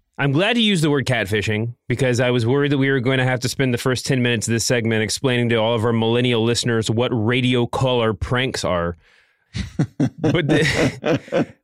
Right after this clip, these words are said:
<laughs> the, there's, this was one of the most amazing stories. Uh, you know, we've all, uh, you and I, I mean, it's, honestly, people who, who grew up listening to, you know,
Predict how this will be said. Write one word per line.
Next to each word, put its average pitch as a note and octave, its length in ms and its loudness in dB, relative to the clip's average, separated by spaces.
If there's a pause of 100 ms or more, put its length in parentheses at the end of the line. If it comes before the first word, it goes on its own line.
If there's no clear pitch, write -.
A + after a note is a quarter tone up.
<laughs> - 200 -20
the, F3 380 0
there's, G#3+ 420 2
this F3 240 0
was B3+ 180 2
one F3+ 200 2
of F#3+ 100 0
the D#3+ 80 2
most D3+ 280 2
amazing A#2+ 380 0
stories. E2 520 -4 (520)
Uh, C3+ 60 -2
you D3+ 120 2
know, C3 140 2
we've F#3 260 2
all, F3+ 440 2
uh, A#2+ 80 -2
you E3 300 2
and G#3 100 0
I, E3+ 260 2
I C#3 60 2
mean, C#3 160 0
it's, A#2+ 260 -2
honestly, C#3+ 480 0
people D#3+ 260 2
who, C3 340 0
who C3+ 200 0
grew B2+ 220 0
up A#2 100 -2
listening C3+ 440 0
to, A2 440 2
you G#2+ 220 0
know, G2+ 380 -2